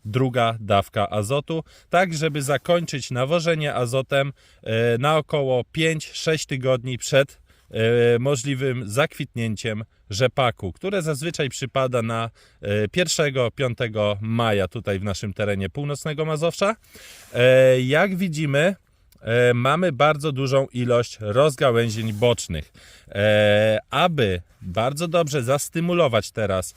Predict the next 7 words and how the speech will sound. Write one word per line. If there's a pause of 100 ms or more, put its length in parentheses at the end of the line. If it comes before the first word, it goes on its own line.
(240)
rozwój,
e, (1080)
tych
rozgałęzień (400)
i
odpowiednio
przyblokować